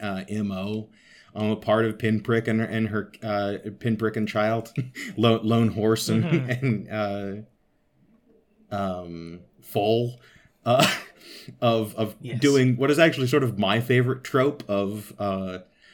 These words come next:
Speaker 1: "Buck, I didn't save you. <laughs> I just wasted those creeps 'cause I hated their faces."
Speaker 2: Mm-hmm. Yeah.
Speaker 1: Um,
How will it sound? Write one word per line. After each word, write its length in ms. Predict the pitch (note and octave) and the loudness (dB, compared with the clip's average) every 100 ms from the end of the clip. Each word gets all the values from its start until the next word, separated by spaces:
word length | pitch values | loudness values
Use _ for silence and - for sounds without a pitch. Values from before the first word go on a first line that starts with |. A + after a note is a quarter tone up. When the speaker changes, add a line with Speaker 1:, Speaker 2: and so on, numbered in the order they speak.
| _ - | _ 6
Speaker 1:
"Buck, 320 | E3+ - B2 | 8 8 8
I 220 | B2+ D#3 | 10 10
didn't 220 | D#3 C3 | 10 6
save 480 | B2+ - C3+ B2+ A#2+ | 4 4 6 8 8
you. 400 | B2+ C3 A2+ - - | 8 6 6 0 -10
<laughs> 220 | C#4 G3+ | 0 4
I 460 | - G3+ F3 - - | 4 6 4 4 2
just 220 | C#3+ - | -2 4
wasted 340 | C#3+ C#3 B2+ | 4 4 4
those 160 | C3+ B2+ | 4 6
creeps 240 | F#3 C#3+ | 4 2
'cause 160 | - - | 2 2
I 120 | A#2 | 4
hated 260 | C#3+ C3+ B2+ | 6 4 2
their 120 | B2 | 0
faces." 720 | - D#3 B2+ G2 F#2 - - E3 F3+ - - - _ _ _ _ _ - _ _ _ | 2 0 0 -4 -6 -8 -10 -6 -4 -4 -8 -10 _ _ _ _ _ -20 _ _ _
Speaker 2:
Mm-hmm. 380 | D#3+ C#3+ C3 B2 A2+ _ _ _ _ _ | 0 0 -2 -4 -8 _ _ _ _ _
Yeah. 260 | B2+ G#2+ G2+ | -8 -4 -2
Speaker 1:
Um, 480 | G2+ F#2+ F#2 F2 | -2 -2 -4 -8